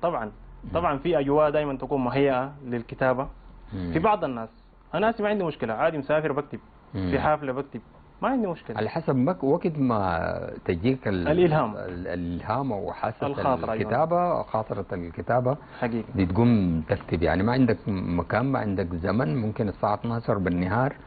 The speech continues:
Speaker 1: عادي
Speaker 2: تنزل
Speaker 1: جدًا.
Speaker 2: في نص السماء،
Speaker 1: <laughs>
Speaker 2: أنت عادي ممكن تكتب يعني.
Speaker 1: عادي طبعًا، ما
Speaker 2: أيوة.
Speaker 1: فيها مشكلة إن شاء
Speaker 2: ب-،
Speaker 1: الله.
Speaker 2: ب-، بتهتم بالقضايا ال-، العامة في المجتمع،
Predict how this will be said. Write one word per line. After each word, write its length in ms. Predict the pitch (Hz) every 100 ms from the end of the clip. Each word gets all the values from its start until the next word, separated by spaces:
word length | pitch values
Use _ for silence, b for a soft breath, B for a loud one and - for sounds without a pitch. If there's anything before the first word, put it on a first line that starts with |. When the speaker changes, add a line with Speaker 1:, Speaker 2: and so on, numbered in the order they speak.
| B B B -
Speaker 1:
عادي 220 | 131 117
Speaker 2:
تنزل 180 | 110 104
Speaker 1:
جدًا. 120 | 110
Speaker 2:
في 80 | 135
نص 220 | 123 123
السماء، 500 | 101 - 123 120 117 -
Speaker 1:
<laughs> 80 | -
Speaker 2:
أنت 180 | 151 120
عادي 300 | 104 139 135
ممكن 300 | 127 - 117
تكتب 240 | 147 - 120 92
يعني. 180 | 92 127
Speaker 1:
عادي 180 | 135
طبعًا، 300 | 123 120 117
ما 60 | 113
Speaker 2:
أيوة. 180 | 82 82
Speaker 1:
فيها 160 | 113
مشكلة 320 | 110 110 - 104
إن 80 |
شاء 80 | 107
Speaker 2:
ب-، 40 | 107
Speaker 1:
الله. 520 | 107 104 104 98 104
Speaker 2:
ب-، 60 |
بتهتم 520 | 92 - 110 180 185 160
بالقضايا 1160 | 120 98 92 98 92 - 98 117 143 160 160
ال-، 320 | 143 107 87 - 92
العامة 480 | 85 101 117 110
في 100 | 95
المجتمع، 540 | 90 85 82 - 113